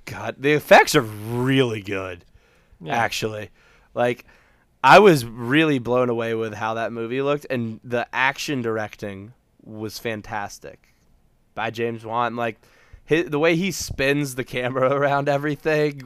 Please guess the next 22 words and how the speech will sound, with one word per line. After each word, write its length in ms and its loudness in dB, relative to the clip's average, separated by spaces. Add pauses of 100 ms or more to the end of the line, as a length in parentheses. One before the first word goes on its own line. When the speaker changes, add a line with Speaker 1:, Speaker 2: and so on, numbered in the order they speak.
Speaker 1:
uh, 200 -6
it, 280 -8
it 160 -6
just, 220 -6 (500)
and 100 2
he 60 6
did 200 4
it 120 6
in 60 -2
Malignant 500 2
in 120 -4
the 160 -2
police 340 -4
station 460 -4
fight 260 -8
too. 300 -2
Like, 240 0
it's, 360 -2
it's 160 -8
very 320 -6
impressive 480 -12
shit. 340 -14